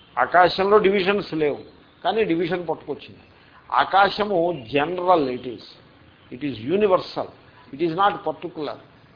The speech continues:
కానీ ఘటాకాశము అనడం చేత యూనివర్సల్ పర్టికులర్ అయింది, డివిజన్లెస్ డివైడెడ్ అయింది. ఇదంతా ఎలా అయింది? ఆకాశంలో అవలా, ఆకాశం ఆకాశంలాగే ఉంది. మనస్సు చేసినటువంటి, ఆ,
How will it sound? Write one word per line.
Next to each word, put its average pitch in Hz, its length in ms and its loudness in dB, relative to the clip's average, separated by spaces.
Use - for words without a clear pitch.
కానీ 190 380 0
ఘటాకాశము 185 800 4
అనడం 151 260 -2
చేత 135 560 2
యూనివర్సల్ 190 800 2
పర్టికులర్ 185 440 -4
అయింది, 196 480 -4
డివిజన్లెస్ 202 1040 0
డివైడెడ్ 127 520 0
అయింది. 113 220 -18
ఇదంతా 185 480 4
ఎలా 175 240 6
అయింది? 208 220 2
ఆకాశంలో 185 720 2
అవలా, 190 460 2
ఆకాశం 135 440 -6
ఆకాశంలాగే 175 720 0
ఉంది. 135 280 -6
మనస్సు 190 540 2
చేసినటువంటి, 160 1120 -6
ఆ, 117 400 0